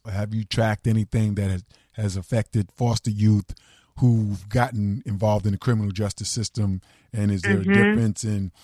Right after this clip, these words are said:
Speaker 1: how they bounce back or not, or how they reintegrate back into society or not?
Speaker 2: I have included, uh, many young people in my work who've been involved in both systems,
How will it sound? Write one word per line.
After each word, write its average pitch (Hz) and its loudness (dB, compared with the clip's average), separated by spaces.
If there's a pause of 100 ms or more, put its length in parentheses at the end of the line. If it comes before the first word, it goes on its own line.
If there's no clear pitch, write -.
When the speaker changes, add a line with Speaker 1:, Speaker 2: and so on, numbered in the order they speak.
(220)
Speaker 1:
how 110 -4
they 110 -4 (160)
bounce 110 -6
back 107 -6
or 107 2
not, 104 2 (120)
or 104 -2
how 104 -4
they 107 -4 (220)
reintegrate 117 -2
back 107 -8
into 95 -6
society 98 -6
or 98 -6
not? 98 -8 (640)
Speaker 2:
I 196 4
have 269 4
included, 180 10
uh, 156 0
many 180 0
young 170 -2
people 165 -2
in 156 -4
my 151 0
work 151 2 (100)
who've 151 -4
been 151 0
involved 147 2
in 147 -4
both 147 0 (160)
systems, 170 0